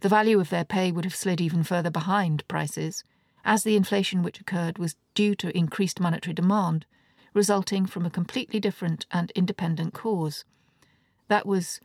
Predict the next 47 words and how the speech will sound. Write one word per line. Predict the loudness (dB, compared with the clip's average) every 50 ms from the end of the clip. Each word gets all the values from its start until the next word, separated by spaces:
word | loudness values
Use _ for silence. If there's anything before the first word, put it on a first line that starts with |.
| _ _
the | -4 -4
huge | -4 -2 -2 0 2 2 2 2 0 -4 -6 -10 -8
per-person | -8 -8 -4 -2 -2 -2 0 2 2 2 2
increase | 2 0 0 -2 -4 -6 -6 -6 -6 -4
in | -2 0
the | 0 0
amount | 0 0 0 0 -2 -4 -2
of | 0
money, | 0 0 0 0 -2 -4 -6 -10 _ _ _ _ _ _ _ _ _ _ _
the | -4 -2
bulk | 0 2 2 2 2 -2
of | -4 -4
which, | -4 -4 -4 -6 -10 -12 -12
of | -12 -12
course, | -8 -6 -4 -4 -4 -6 -6 -6
was | -4 -4 -2
in | 0 -2
the | -2
coffers | -2 -4 -6 -4 -4 -6 -8 -8
of | -8 -10
the | -10 -8
prelates, | -6 -6 -6 -6 -6 -8 -6
earls, | -6 -4 -4 -4 -6 -6
barons, | -4 -2 -2 0 0 -2 -2 -2
and | -2 -2
others | -2 -2 -2 -2 -4 -4 -6 -8 -12 _ _ _ _ _ _ _
of | -4 -4
the | -2 -2
ruling | 0 0 2 2 2 0
class, | 0 0 0 0 0 0 -2 -4 -8 -10 -14 -16 _ _ _ _ _ _ _ _ _
rather | 2 4 4 4 4 2 0 -2 -4 -6 -8 -4
than | -2 -2 0 0 -2 -2 0
in | 0 -2 -2
the | -2
pockets | -2 -4 -6 -6 -8 -12 -12 -10 -10
of | -6
labourers | -4 -4 -4 -4 -4 -4 -6 -6 -8 -6
and | -6 -6 -6 -4
peasants. | -4 -4 -4 -4 -4 -6 -8 -8 -12 -14 -14 -16 -20 _ _ _ _ _ _ _ _ _ _ _ _ _ _ _ _ _ _ _ _ _ _ _ _ _ _ _ _ _
The | -6 -2
parallels | 0 2 2 4 4 2 2 2 0 -2 -2
between | -4 -6 -4 -2 -2 0 0
thirteen | 0 0 -2 -2 -2 -2 -4
fifty-one | -4 -6 -6 -6 -4 -2 -2 0 0 -2 -2 -4
and | -6 -6 -6 -6 -8 -4
twenty | -2 0 0 0 0 -2 -4 -6
twenty-one | -4 -2 0 0 0 -2 -4 -4 -4 -4 -6 -8